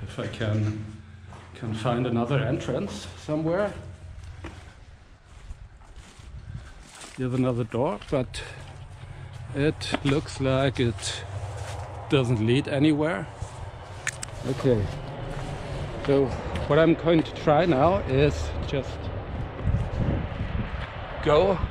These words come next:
around here, turn right and see if I can find some,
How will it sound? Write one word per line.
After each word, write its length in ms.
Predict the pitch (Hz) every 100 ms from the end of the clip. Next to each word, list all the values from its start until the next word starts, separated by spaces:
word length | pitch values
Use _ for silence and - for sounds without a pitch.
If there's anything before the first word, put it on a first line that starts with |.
| - - - - - - - - -
around 480 | 131 123 151 185 175
here, 420 | - 123 170 196 - - - - - - - -
turn 260 | - 147 139
right 460 | 127 123 175 - -
and 400 | 143 143 143 139
see 460 | - 151 151 160 147 - - - - - - -
if 160 | -
I 60 | 131
can 220 | - 131
find 360 | 123 135 127 127
some, 480 | - 127 127 120